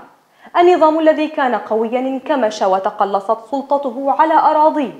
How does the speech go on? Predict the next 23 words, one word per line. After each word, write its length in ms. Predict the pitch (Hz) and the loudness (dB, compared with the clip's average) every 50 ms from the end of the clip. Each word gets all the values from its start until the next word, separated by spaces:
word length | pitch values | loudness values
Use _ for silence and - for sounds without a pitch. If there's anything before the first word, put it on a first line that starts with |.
| - _ _ _ _ _ _ _ _ _ _ _ _ _ - - - | -20 _ _ _ _ _ _ _ _ _ _ _ _ _ -8 -2 2
الجيش 380 | 370 381 311 339 370 359 370 370 | 2 2 4 2 0 0 0 0
الذي 280 | 330 339 330 320 320 | 2 2 2 2 0
طور 400 | 320 320 349 311 233 202 190 185 | 0 0 0 0 0 -2 -2 -4
ترسانته 720 | 175 - 208 202 202 - 226 214 220 226 226 262 226 262 285 | -4 -4 -4 -6 -6 -6 -6 -6 -6 -6 -6 -6 -8 -6 -2
بحثًا 300 | 214 240 - - - 277 | -2 -2 -2 -2 -4 -6
عن 280 | 277 285 262 294 294 294 | -4 -4 -4 -4 0 2
توازن 640 | 349 339 359 370 370 381 370 403 403 330 226 202 | 4 4 6 6 6 6 4 4 2 2 2 0
مع 140 | 196 170 165 | 0 -2 0
العدو 400 | - - - 185 190 220 214 233 | 0 2 0 0 0 -2 -2 -2
الإسرائيلي 720 | 240 240 - 240 - - - 262 - - 302 302 269 233 175 - - _ _ _ _ _ _ _ - | -2 -2 -6 -12 -8 -2 0 0 0 0 -2 -4 -6 -6 -8 -10 -16 _ _ _ _ _ _ _ -8
يسكب 420 | 214 214 - - - 226 190 214 | -8 -8 -10 -12 -10 -6 -4 -4
الآن 400 | 226 226 - 220 214 220 214 214 | -4 -4 -6 -8 -6 -6 -6 -6
نيرانه 640 | 220 214 214 214 214 208 214 254 269 269 311 311 302 | -6 -4 -2 -2 -2 -2 -2 -2 -4 -2 -2 -2 0
على 180 | 302 302 294 | 0 2 2
أهداف 500 | 277 - 262 233 220 202 226 226 226 - | 2 0 -2 -2 -2 -2 -2 -2 -2 -4
داخل 460 | 254 233 214 214 214 214 214 262 254 233 | -8 -6 -4 -2 -4 -2 -4 -6 -6 -6
الأراضي 480 | 220 226 - 226 226 220 208 208 208 | -6 -6 -6 -6 -4 -4 -4 -6 -8
السورية. 540 | 220 - - - 285 262 226 185 151 156 147 - _ _ _ _ _ _ _ _ _ _ _ _ _ _ _ _ _ _ _ _ _ _ _ _ _ _ _ - | -12 -16 -14 -12 -10 -10 -10 -10 -12 -16 -18 -20 _ _ _ _ _ _ _ _ _ _ _ _ _ _ _ _ _ _ _ _ _ _ _ _ _ _ _ -2
لم 160 | 349 415 403 415 | 0 2 2 2
يستطع 420 | 403 403 - - - - 185 156 165 | 0 0 0 0 0 0 -4 -4 -6
مواجهة 440 | 175 170 175 180 180 208 196 220 - | -6 -6 -6 -6 -6 -8 -10 -8 -6
العاصفة 680 | 247 226 220 190 208 220 220 - 277 - 262 254 262 285 | -4 -4 0 0 0 0 0 -4 -8 -8 -8 -8 -8 -8
منفردًا، 680 | 285 294 339 339 320 - 381 359 269 214 175 160 160 | -8 -6 -6 -8 -2 0 0 0 0 -2 -8 -10 -12